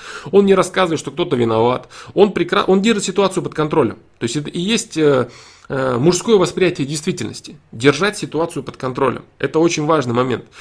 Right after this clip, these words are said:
Держать, э, <clears throat> восприятие самого себя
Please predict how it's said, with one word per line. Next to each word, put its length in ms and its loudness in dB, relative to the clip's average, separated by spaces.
Держать, 480 2
э, 500 4
<clears throat> 40 -6
восприятие 540 2
самого 320 2
себя 440 -4